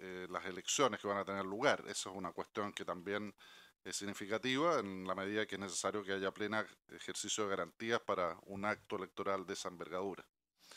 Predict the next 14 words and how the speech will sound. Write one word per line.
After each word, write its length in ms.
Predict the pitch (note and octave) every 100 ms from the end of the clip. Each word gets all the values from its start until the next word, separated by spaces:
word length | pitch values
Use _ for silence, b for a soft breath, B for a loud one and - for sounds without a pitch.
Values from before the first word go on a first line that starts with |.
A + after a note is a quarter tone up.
| B B B B B B B B -
Y 100 | D3
lo 160 | D3+ D3
segundo, 420 | D#3+ F3+ G#3+ A#3
en 80 | G3+
relación 300 | D3 E3 D#3+
con 120 | E3
la 60 |
cuestión 540 | C3+ B2 - D3 D3 C3
de, 420 | C3 C3 C3+ G#2+
eh, 60 | A2+
violencia 540 | A#2 A2+ C3+ C3+ C#3+
e 40 |
impunidad, 720 | B2 G#2+ A2+ A2 A2 A2+ C3+ - _ _
eh, 340 | G2 G2+ G2